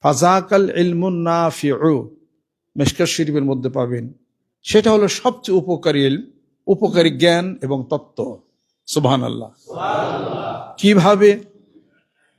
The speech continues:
গরু কিনলাম, বাড়িতে নিয়ে আসলাম, জব করলাম, কোরবানি দিলাম, এগুলা সবই শরীয়তের বিধানে। এগুলো,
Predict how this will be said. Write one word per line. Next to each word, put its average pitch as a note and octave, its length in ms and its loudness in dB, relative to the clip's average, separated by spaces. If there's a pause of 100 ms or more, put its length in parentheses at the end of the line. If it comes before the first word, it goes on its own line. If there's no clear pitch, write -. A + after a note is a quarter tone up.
(1000)
গরু F#3 260 6
কিনলাম, G3 640 0 (1300)
বাড়িতে E3+ 360 2
নিয়ে F#3+ 160 2
আসলাম, E3+ 520 0 (1000)
জব D#3+ 300 2
করলাম, F3 600 2 (400)
কোরবানি F3+ 380 2
দিলাম, D#3 380 4 (360)
এগুলা G3 280 2
সবই A3 600 0
শরীয়তের F#3+ 520 0
বিধানে। C3 440 0
এগুলো, A2 320 -10